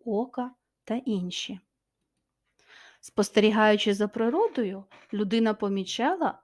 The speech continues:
риси тварин, рослин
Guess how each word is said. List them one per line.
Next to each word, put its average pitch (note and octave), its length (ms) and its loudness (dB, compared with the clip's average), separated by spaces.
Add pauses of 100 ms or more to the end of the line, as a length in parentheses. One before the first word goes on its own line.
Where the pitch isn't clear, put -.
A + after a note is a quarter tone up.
риси G#3 600 -4 (520)
тварин, C4 720 2 (200)
рослин A#3 800 -2